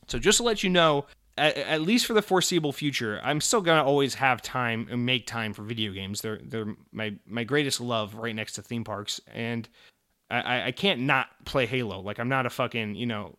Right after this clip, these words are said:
I'm not some goddamn snake oil salesman or whatever. I gotta, gotta play the Halo three. You know, gotta play, just, just gotta do it, you know? Gotta, gotta do it. But I, I am gonna be, you know, probably just playing a little bit more, like, multiplayer,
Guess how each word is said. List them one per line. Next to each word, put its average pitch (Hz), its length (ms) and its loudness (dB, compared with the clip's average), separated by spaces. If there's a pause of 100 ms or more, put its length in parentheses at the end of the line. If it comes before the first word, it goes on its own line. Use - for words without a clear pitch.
(180)
I'm 120 140 -6
not 131 160 -2
some 127 240 -2
goddamn 117 640 -2 (400)
snake 131 400 -2
oil 117 240 0
salesman 110 480 -4
or 101 80 -6
whatever. 104 400 -6
I 113 120 -6
gotta, 127 300 0 (240)
gotta 240 200 -2
play 147 180 2
the 117 80 -2
Halo 117 200 -4
three. 113 340 -10 (560)
You - 60 -16
know, - 100 -20
gotta 160 180 0
play, 143 420 2 (460)
just, 135 260 -14
just 135 180 -6
gotta 190 180 4
do 196 180 0
it, 113 200 -8
you 120 100 -12
know? 147 360 -6
Gotta, 165 220 -6
gotta 175 220 -2
do 113 160 -6
it. - 120 -14 (460)
But 135 560 4
I, 135 240 4
I 131 160 2
am 139 280 2
gonna 147 220 2
be, 131 440 -2 (100)
you 160 100 -4
know, 123 240 0
probably 240 380 4
just 196 160 0
playing 208 240 4
a 170 80 2
little 170 280 4
bit 160 200 0
more, 151 260 4
like, 139 200 4
multiplayer, 135 880 0